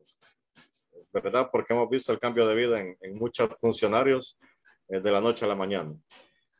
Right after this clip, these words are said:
Así es que lo que tanto criticaron ellos en aquel momento de campaña, ¿verdad? Que era el lema, "Devuelvan lo robado", "El dinero no alcanza cuando nadie roba",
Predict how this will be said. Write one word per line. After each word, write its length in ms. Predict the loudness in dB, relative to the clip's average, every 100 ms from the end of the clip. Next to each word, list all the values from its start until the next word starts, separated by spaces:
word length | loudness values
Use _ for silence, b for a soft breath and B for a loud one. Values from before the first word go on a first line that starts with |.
| _ -10
Así 220 | -4 0
es 100 | 0
que 320 | 2 4 6
lo 140 | 4 2
que 80 |
tanto 280 | 0 -2 0
criticaron 540 | -2 -2 -2 0 2 2
ellos 260 | 0 0 -2
en 80 |
aquel 300 | -6 -6 -4
momento 360 | -4 -2 -2 2
de 120 | 2
campaña, 460 | 0 -4 -2 0 0
¿verdad? 300 | -2 -2 -4
Que 60 | 0
era 100 | 2
el 60 |
lema, 220 | 2 2
"Devuelvan 400 | 4 4 2 2
lo 100 | 0
robado", 440 | 0 2 2 4 2
"El 60 | 0
dinero 300 | -2 -2 -2
no 80 |
alcanza 440 | -2 -4 -6 -6 -6
cuando 440 | -4 -4 -2 -4
nadie 260 | 0 2 4
roba", 420 | 6 4 4 0